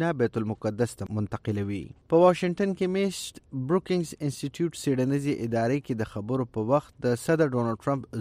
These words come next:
زوم او خاص سلاکار جیرد کوشنر ویلي صدر ټرمپ به په مناسب وخت د اسرائیل پایتخت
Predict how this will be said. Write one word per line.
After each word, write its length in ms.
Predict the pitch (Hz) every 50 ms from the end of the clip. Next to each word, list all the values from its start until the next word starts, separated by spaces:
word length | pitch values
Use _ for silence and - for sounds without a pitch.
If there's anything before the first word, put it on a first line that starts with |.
| 104 104
زوم 260 | 123 147 165 175 175 170 - - -
او 40 | 127 127 117 -
خاص 300 | - 165 165 156 127 - -
سلاکار 520 | 127 117 113 107 104 - - 135 143 151 139 - - 117
جیرد 280 | 110 117 117 113 113 - _ -
کوشنر 340 | 156 156 - - 165 160 147 - - - - _ _ 131 131
ویلي 260 | 139 147 151 165 175 170 -
صدر 260 | - 127 113 110 104 -
ټرمپ 260 | - 147 147 147 131 - 147
به 120 | 151 151 -
په 100 | 127 110 110
مناسب 500 | 110 110 104 107 - - 156 156 139 131 147
وخت 160 | 156 - - -
د 80 | 117 107 104
اسرائیل 320 | - - 107 110 123 135 131 -
پایتخت 400 | 104 101 104 - - 143 - -